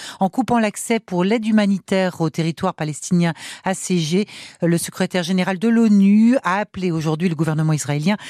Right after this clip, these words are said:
à arrêter, euh, l'escalade. À Carnac, dans le Morbihan, une voiture en partie accidentée en plein milieu des alignements du Menhir. Elle a été retrouvée dimanche matin sans chauffeur. Elle a été abandonnée donc dans le site des mégalithes, dans le site clos.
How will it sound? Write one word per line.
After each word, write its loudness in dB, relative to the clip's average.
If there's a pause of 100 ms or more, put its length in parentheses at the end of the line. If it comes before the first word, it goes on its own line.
(280)
à -2
arrêter, -4
euh, 2
l'escalade. -2 (540)
À 0
Carnac, 0
dans 2
le 4
Morbihan, 0
une 2
voiture -2
en -2
partie -6
accidentée -2 (340)
en 0 (120)
plein -2
milieu 2
des 2
alignements 2
du -4
Menhir. 2 (400)
Elle 0
a 2
été -6
retrouvée -4
dimanche -2 (120)
matin -2
sans -2
chauffeur. -2 (500)
Elle -2
a 2
été 0
abandonnée 2
donc 2
dans 2
le 0
site -4
des 0
mégalithes, -2
dans 2
le -2
site -8
clos. 2